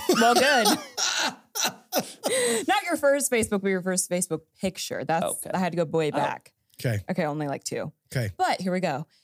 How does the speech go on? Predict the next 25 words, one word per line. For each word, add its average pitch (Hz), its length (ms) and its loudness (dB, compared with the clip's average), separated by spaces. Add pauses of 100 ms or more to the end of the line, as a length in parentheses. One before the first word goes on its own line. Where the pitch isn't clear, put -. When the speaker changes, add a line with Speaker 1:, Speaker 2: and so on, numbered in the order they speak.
(120)
Speaker 1:
Emily 277 420 2
Krieger - 500 -2 (260)
wants 175 340 0
to 180 60 -2
know, 160 220 2
how 190 240 -2
do 214 60 -2
you 247 160 0
keep 240 260 -2
up 170 240 0
with 165 180 -2
all 170 260 2
of 190 100 -2
that 196 200 0
beautiful 175 480 -2
landscaping? 151 840 -6 (560)
Speaker 2:
Ooh. 113 1040 -4 (800)
Speaker 1:
Has 190 140 -4
she 170 100 -8
seen 156 220 -4
your 156 80 -4
house 147 300 0
or - 40 -14
something? 151 460 -6 (2000)
Speaker 3:
Um, 98 680 -8